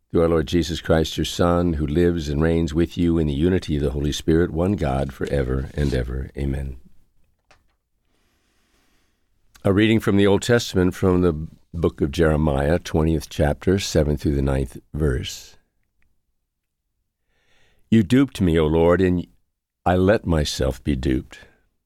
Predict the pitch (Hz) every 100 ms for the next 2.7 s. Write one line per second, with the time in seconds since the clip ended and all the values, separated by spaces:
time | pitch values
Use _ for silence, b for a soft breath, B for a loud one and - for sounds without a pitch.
0 | _ _ - 104 - - 127 123 - 113
1 | 117 123 - 85 69 62 67 85 80 -
2 | - 104 104 73 71 -